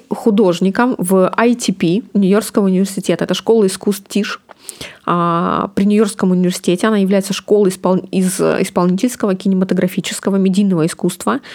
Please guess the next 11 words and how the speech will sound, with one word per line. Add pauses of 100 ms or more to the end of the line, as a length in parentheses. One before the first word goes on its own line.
(240)
Нью-Йоркского
университета, (460)
где
она
научила
своих
учеников (460)
интегрировать
рисование (320)
с
технологиями.